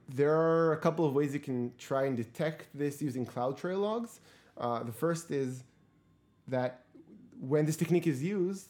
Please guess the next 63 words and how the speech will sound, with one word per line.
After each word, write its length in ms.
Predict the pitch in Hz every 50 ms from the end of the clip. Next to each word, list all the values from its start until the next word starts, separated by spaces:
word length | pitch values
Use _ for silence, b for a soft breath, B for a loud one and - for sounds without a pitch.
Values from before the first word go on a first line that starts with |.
| _ -
then 340 | 143 135 127 131 127 123
there 180 | 117 127 123 127
is 100 | 127 120
a 60 | 123
field, 500 | 120 - - 160 160 151 151 156 151 160 -
uh, 300 | - - 120 117 113 110 - -
in 140 | 123 120
the 60 | 120 117
CloudTrail 380 | - 151 151 151 160 147 131
logs 220 | 127 131 143 131 -
called 260 | - 135 127 120 110
V 80 | 123 127
P 120 | 131 160
C 120 | 156 - 143
endpoint 360 | 139 139 143 151 143 139 139
I 100 | 135 139
D, 120 | 160 196
which 180 | 202 156 - -
is 80 | -
populated 720 | - - - 180 196 190 196 165 143 131 131 143 143 147 147 B B B B B B
with 240 | - 147 156 156 -
the 80 | 139 127
V 140 | 135 147
P 140 | - 147 151
C 140 | - - 151
endpoint 460 | 139 160 175 165 - 143 131 127 123
through 260 | - - 131 127 123 120
which 320 | 123 123 123 - - - b b b b b b b b b _ - 120 107
the 340 | 113 120 117 117 117 117 - -
A 80 | 139 139
P 140 | 139 147 139
I 80 | 135
calls 260 | 131 - 135 127 110 120
were 80 | 117
made. 280 | 123 156 151 110 95 -
So 280 | - - 113 110 107 b b b b b b b _ _ _ _
this 140 | 147 143 131
is 80 | 147 139 -
actually 420 | - 160 156 - - 202 190 165
the 180 | 135 127 143 -
only 280 | 156 165 175 180 175
remnant 520 | 147 143 156 185 202 143 113 101 110 - -
of 200 | - 127 113 107
the 60 | 135
usage 340 | 147 165 175 170 175 147 135
of 120 | 127 110
this 100 | 120 -
technique, 440 | - - 127 - 208 220 202 - - b b b b b b b b b b b -
because 300 | - 110 - 135 123 113
the 80 | 113 113
source 240 | - 160 165 160
I 80 | 170 160
P 140 | 165 160 156
address 320 | 151 156 160 156 156 -
can 220 | - - 143 123 117
be 160 | 120 120 117
manipulated 600 | 113 120 127 147 156 175 165 135 120 117 107 117
or 80 | 107
picked, 400 | 107 - 165 143 - - - -
like 160 | 123 120 113 -
we 80 | 120
said, 260 | 113 - 202 190 139
and 160 | 120 110 101